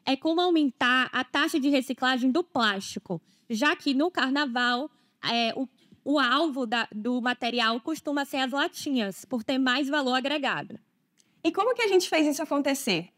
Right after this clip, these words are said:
Speaker 2: Aqui em Salvador, a gente distribuiu oito centrais de reciclagem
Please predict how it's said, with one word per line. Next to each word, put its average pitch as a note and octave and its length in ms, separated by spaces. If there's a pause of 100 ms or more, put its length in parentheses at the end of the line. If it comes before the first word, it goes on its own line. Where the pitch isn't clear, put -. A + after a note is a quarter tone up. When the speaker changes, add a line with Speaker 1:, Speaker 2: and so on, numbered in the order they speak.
(140)
Speaker 2:
Aqui C#4 260
em C5 100
Salvador, A3 680
a A#3+ 140
gente C#4 240
distribuiu B3 680
oito G4 340
centrais C4 460
de C4 60
reciclagem G#3 680